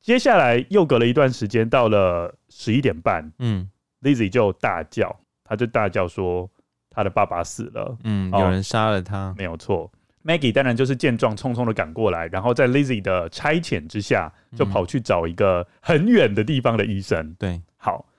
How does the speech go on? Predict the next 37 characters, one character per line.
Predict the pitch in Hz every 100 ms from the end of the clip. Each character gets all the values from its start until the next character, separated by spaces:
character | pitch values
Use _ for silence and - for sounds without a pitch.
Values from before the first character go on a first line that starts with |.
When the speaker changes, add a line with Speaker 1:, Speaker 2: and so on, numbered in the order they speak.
| _
Speaker 1:
后 | 220 151
来 | 113 107
他 | 135
们 | 120 117
发 | 113
现 | 113 123
说， | 98 110 107 107 _
其 | - 123
实 | - 113
不 | 110
止 | 170 - 92 85 -
Andrew | 123 117 98
死 | - 82
掉， | 104 82 - _
Speaker 2:
嗯。 | 117 92 85
Speaker 1:
还 | 139
有 | 165
一 | 151
个 | 143
人 | 120
死 | 120
掉， | 92 107
就 | 117
是 | - 123 107 90
Speaker 2:
Abby。 | - 101 101 87
Speaker 1:
Abby， | 95 107 95 -
就 | 117
是 | 117
他 | 131
的 | 127
继 | 160
母 | 107 92
也 | 82
同 | 95
样 | 92 107
死 | - -
掉。 | 110 -